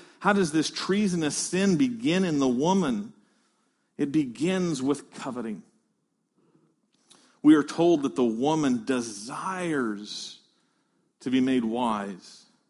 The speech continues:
And that word desires is the exact same word that we get in the tenth commandment in Exodus chapter twenty, verse seventeen.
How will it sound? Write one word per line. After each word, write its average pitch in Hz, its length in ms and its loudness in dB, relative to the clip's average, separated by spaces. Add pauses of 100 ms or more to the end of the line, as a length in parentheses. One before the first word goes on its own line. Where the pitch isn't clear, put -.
(1300)
And 143 160 -4
that 139 160 0
word 160 260 4
desires 143 840 0
is 127 140 -2
the 131 140 0
exact 131 460 -4
same 160 300 -2
word 151 300 2
that 131 80 0
we 135 120 2
get 143 260 0
in 139 100 2
the 127 60 0
tenth 175 380 -6
commandment 139 500 -4
in 107 140 -6
Exodus 151 380 -6
chapter 139 320 -6
twenty, 143 320 -4
verse 127 340 -2
seventeen. 117 720 -2